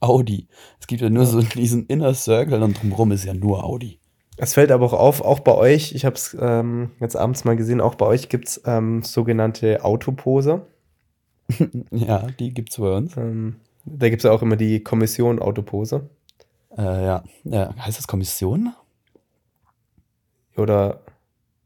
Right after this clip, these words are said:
Speaker 1: Kommi-,
Speaker 2: wie heißt das dann?
Speaker 1: Kommissariat? Kommission
Speaker 2: Nee, das ist
Speaker 1: wird doch schon
Speaker 2: eine
Speaker 1: mehr Sinn ergeben. Naja, äh, irgendwas mit Autopos.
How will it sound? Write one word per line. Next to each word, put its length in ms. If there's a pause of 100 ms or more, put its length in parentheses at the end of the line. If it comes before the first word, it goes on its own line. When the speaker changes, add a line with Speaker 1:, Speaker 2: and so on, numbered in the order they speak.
(1300)
Speaker 1:
Kommi-, 300
Speaker 2:
wie 80
heißt 240
das 80
dann? 100
Speaker 1:
Kommissariat? 600 (920)
Kommission 400
Speaker 2:
Nee, 80
das 140
ist 120
Speaker 1:
wird 100
doch 100
schon 60
Speaker 2:
eine 80
Speaker 1:
mehr 100
Sinn 160
ergeben. 220 (320)
Naja, 320 (120)
äh, 100
irgendwas 260
mit 120
Autopos. 440